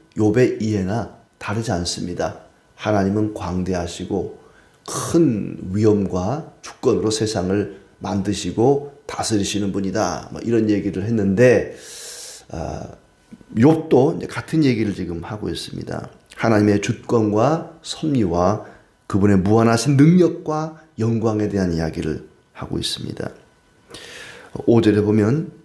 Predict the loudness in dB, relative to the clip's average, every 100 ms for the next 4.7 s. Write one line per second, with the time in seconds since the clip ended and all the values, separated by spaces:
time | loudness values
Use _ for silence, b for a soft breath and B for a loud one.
0 | -6 4 6 6 6 4 2 0 0 0
1 | -2 -2 -6 -8 -10 2 4 6 2 0
2 | 0 0 -2 0 -2 -4 -4 -2 0 0
3 | 0 -6 -20 _ -8 -2 0 0 -2 -4
4 | -4 -6 -6 -8 -10 -14